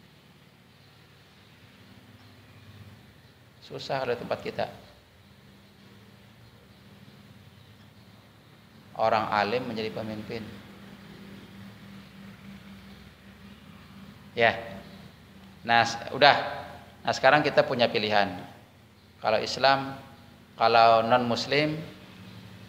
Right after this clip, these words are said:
kemudian yang lain, yang satu non-muslim, yang ini muslim. Jelas kita pilih yang muslim kan. Nah, sekarang muslim semua. Tapi tidak ada yang berilmu,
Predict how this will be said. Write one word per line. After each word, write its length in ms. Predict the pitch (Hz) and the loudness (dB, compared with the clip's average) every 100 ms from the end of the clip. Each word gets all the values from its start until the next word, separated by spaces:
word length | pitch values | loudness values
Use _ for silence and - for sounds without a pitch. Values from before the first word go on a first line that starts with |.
| - - - | -20 -14 -8
kemudian 420 | 113 113 107 117 | -6 -2 2 2
yang 160 | 117 | 4
lain, 480 | 110 113 117 113 110 110 - - - - - - - | 4 4 4 0 -8 -10 -12 -14 -18 -20 -20 -20 -14
yang 220 | - 110 | -6 -4
satu 340 | - 123 - 139 | 0 0 2 0
non-muslim, 540 | 123 113 101 117 113 | 2 0 -2 0 0
yang 160 | 104 101 104 | 0 -2 -2
ini 100 | 120 | -2
muslim. 400 | 113 - 107 95 | -4 -2 -4 -2
Jelas 300 | 113 139 - | 4 4 4
kita 520 | 110 123 123 - - | 0 4 4 2 -4
pilih 120 | 104 101 | -2 -2
yang 60 | |
muslim 280 | 90 - 104 | -2 -6 -6
kan. 180 | 101 98 - - - _ _ _ | -4 -6 -10 -20 -20 _ _ _
Nah, 60 | 117 | -14
sekarang 320 | - 127 143 | -4 -4 -2
muslim 320 | 139 - 131 | -6 -6 -8
semua. 320 | 135 143 139 - - - - - - _ _ _ _ _ _ _ _ _ _ - - _ _ _ _ _ _ _ _ _ _ _ _ _ _ _ - - _ _ _ _ _ _ _ | -6 -4 -4 -6 -12 -20 -20 -20 -20 _ _ _ _ _ _ _ _ _ _ -20 -20 _ _ _ _ _ _ _ _ _ _ _ _ _ _ _ -20 -20 _ _ _ _ _ _ _
Tapi 240 | 113 113 143 | -10 -8 -8
tidak 320 | 139 123 120 | 0 4 4
ada 80 | 127 | 2
yang 80 | |
berilmu, 480 | 113 127 139 139 143 | 0 -2 -2 -2 -2